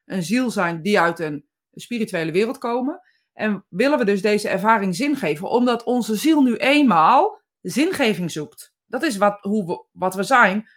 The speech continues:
vanuit de spirituele wereld. Alleen dat snappen we hier niet. Dus hier gaan we, ja, weet ik veel wat, eh, zingevingen met bomen, ehm, praten. Eh, met die, we, we, we moeten iets.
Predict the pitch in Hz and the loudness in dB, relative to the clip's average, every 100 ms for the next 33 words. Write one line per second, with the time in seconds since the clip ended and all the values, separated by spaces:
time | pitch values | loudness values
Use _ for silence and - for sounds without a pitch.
0 | _ 240 254 262 233 202 185 180 180 170 | _ 0 0 0 -6 -6 -4 -2 -2 -2
1 | 226 285 202 - _ - 262 226 214 269 | -2 -2 -4 -8 _ -2 0 0 0 0
2 | 311 339 330 330 349 381 508 - - - | 2 2 0 0 0 -4 -8 -12 -20 -8
3 | 233 214 302 453 - 302 311 320 453 571 | -4 2 2 2 0 -2 0 0 -2 -2
4 | _ _ _ _ 262 285 175 226 320 208 | _ _ _ _ -6 -4 -4 -6 -8 -6
5 | 175 240 269 226 208 202 _ - 185 285 | -6 -6 -4 -4 -6 -8 _ -18 -4 -2
6 | 381 359 302 220 208 190 190 208 220 320 | 0 0 0 -2 -4 -4 -2 0 2 2
7 | 349 277 208 170 - 185 175 180 160 _ | 2 2 0 -4 -6 -4 -4 -4 -8 _
8 | - 208 196 180 180 180 170 - 180 190 | -8 4 6 6 4 0 0 0 0 0
9 | 190 190 - 262 226 285 262 311 320 262 | -2 -2 -4 -2 2 2 2 0 0 0
10 | 277 349 392 294 175 170 - - _ | 2 2 -2 -4 -4 -6 -10 -12 _